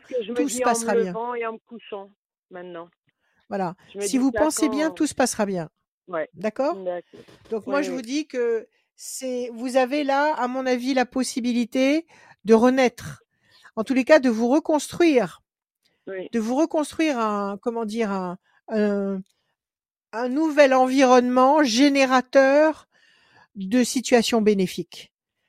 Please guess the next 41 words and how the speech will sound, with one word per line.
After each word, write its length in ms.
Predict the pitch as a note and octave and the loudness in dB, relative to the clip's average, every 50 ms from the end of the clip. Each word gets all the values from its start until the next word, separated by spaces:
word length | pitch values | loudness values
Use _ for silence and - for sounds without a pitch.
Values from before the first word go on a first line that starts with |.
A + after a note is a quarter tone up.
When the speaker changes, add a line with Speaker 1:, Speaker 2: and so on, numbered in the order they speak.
| _ - | _ -14
Speaker 2:
C'est 120 | - - | -6 -2
parce 140 | A3+ G#3+ A3 | -2 0 0
Speaker 1:
Oui, 40 | A3+ | 0
Speaker 2:
que 60 | A#3 | 0
Speaker 1:
parce 160 | A3 F3+ - | 0 0 -2
qu'il 160 | - A3 G#3+ C4+ | -4 -2 2 4
est 20 | |
Speaker 2:
suivre 120 | D4+ D4+ B3 A3+ | 4 4 4 2
Speaker 1:
pas 40 | A#3 | 0
Speaker 2:
une 60 | A#3 | 0
Speaker 1:
venu 20 | A#3 | -2
Speaker 2:
histoire 240 | G#3+ A3+ - B3+ A#3 | -2 -2 -2 -2 0
Speaker 1:
par 60 | A3 G#3 | 0 0
Speaker 2:
comme 80 | A3+ A3 | 0 0
Speaker 1:
hasard, 320 | A3 - B3 A#3+ B3 D4+ | 0 2 2 4 4 4
Speaker 2:
ça 60 | E4+ | 2
Speaker 1:
il 120 | - G#3 A3 | -2 -4 -8
est 80 | A3+ | -8
venu 300 | F#3+ F#3 A#3 B3+ C4 A3+ | -8 -8 -10 -10 -10 -10
juste 240 | F3+ G3+ C#4 C4 - - | -12 -12 -12 -12 -10 -8
après 280 | B3+ A3+ - - A#3+ A3+ | -8 -8 -8 -6 -6 -4
l'accident 640 | A3 A3+ A3+ _ _ _ - A#3+ G3 G#3 A3+ A3 G#3+ | -4 -4 -6 _ _ _ -16 -14 -10 -10 -10 -10 -10
grave 300 | F#3+ F#3 G3+ A3+ A3+ - _ - | -10 -8 -6 -6 -6 -8 _ -10
qu'a 140 | A3+ G#3+ | -8 -8
eu 120 | G#3+ G#3 G3+ | -8 -8 -8
ma 140 | G#3 G3+ G3+ _ _ | -10 -10 -12 _ _
fille, 100 | - - | -12 -6
Speaker 2:
Voilà. 300 | F3+ F#3+ F3+ E3 D#3 C3+ | -4 -2 -2 -2 -2 -4
Speaker 1:
euh, 300 | E3 E3 E3 D#3+ D#3 D#3 E3 _ _ _ _ _ _ _ | -4 -6 -8 -8 -10 -12 -14 _ _ _ _ _ _ _
la, 540 | - F#3+ G3 G3 F#3+ F#3 F3+ F3 E3+ E3 E3 E3+ | -8 -6 -4 -2 -2 -2 -4 -4 -4 -6 -6 -6
voilà, 320 | E3+ F3+ F3+ F3+ F3+ F#3 F#3+ | -6 -4 -4 -4 -6 -4 -4
Speaker 2:
Ok. 100 | G#3+ E3 | -4 -2
Speaker 1:
la 160 | F3 C4 C#4 D#4 | 0 0 0 0
veille, 240 | C4 F#3 F#3+ E3 - _ _ _ _ _ - | -2 -4 -6 -8 -14 _ _ _ _ _ -8
et 140 | - G3 G#3 | -6 -4 -4
où 120 | G#3+ G#3+ | -4 -4
j'étais 360 | F#3 D#3 A3 G#3+ - A#3+ A#3 | -6 -6 -6 -6 -6 -6 -6
désemparée, 680 | G3 G3 G#3 F#3 F3 G#3 F#3+ - - G3 F3+ F#3+ D4 D#4 | -4 -4 -6 -6 -6 -8 -10 -6 -6 -4 -4 -2 -4 -4
Speaker 2:
Ok. 60 | E4 | -4
Speaker 1:
quoi. 160 | - C3+ - _ _ _ _ _ _ _ _ _ _ _ _ _ _ - | -8 -12 -14 _ _ _ _ _ _ _ _ _ _ _ _ _ _ -14
Oui, 240 | F#3+ F3 D3+ C#3 | -12 -10 -10 -10